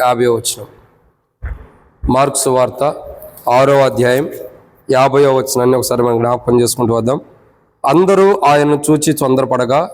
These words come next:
వెంటనే ఆయన వారిని పలకరించి, "ధైర్యం తెచ్చుకొనుడి, నేనే, భయపడకుడని చెప్పాను." కాబట్టి ఇక్కడ దేవుని యొక్క వాక్యాన్ని చూసినట్లయితే ఈ ఉదయకాల సమయంలో పడకల మించి లేవడంతోనే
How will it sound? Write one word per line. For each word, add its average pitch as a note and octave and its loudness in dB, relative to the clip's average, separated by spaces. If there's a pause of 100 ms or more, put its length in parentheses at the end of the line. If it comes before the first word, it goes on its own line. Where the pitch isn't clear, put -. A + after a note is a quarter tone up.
(120)
వెంటనే D3 2 (140)
ఆయన C3+ 2
వారిని B2+ 0 (520)
పలకరించి, C#3 0 (420)
"ధైర్యం D#3 4
తెచ్చుకొనుడి, D3 0 (380)
నేనే, E3 4
భయపడకుడని D3 0 (420)
చెప్పాను." B2 0 (480)
కాబట్టి F#3+ 0
ఇక్కడ E3 -2
దేవుని D#3 2
యొక్క D#3 -4
వాక్యాన్ని C#3+ 0
చూసినట్లయితే C3 -2
ఈ C3 -6
ఉదయకాల C3 0
సమయంలో C3 0
పడకల C3+ -4
మించి B2+ 0
లేవడంతోనే B2+ 0